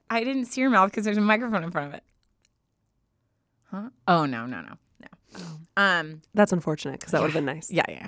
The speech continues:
Speaker 2: <laughs>
Speaker 1: Um, everyone's like, "What are you talking about?"
Speaker 2: You wish
Speaker 1: No,
Speaker 2: you knew.
Speaker 1: I, so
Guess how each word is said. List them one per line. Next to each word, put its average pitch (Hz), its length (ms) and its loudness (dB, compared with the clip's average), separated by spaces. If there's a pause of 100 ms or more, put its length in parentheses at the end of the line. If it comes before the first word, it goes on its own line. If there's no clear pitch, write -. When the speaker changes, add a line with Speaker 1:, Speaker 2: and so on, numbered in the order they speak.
(440)
Speaker 2:
<laughs> 196 460 2
Speaker 1:
Um, 175 160 -6
everyone's 175 300 0
like, 175 80 -2
"What 196 160 2
are - 20 2
you 277 80 2
talking 415 300 4
about?" 240 400 -4 (360)
Speaker 2:
You 190 160 2
wish 226 140 4
Speaker 1:
No, 226 240 8
Speaker 2:
you 220 60 8
knew. - 100 4
Speaker 1:
I, 202 460 6
so 214 300 0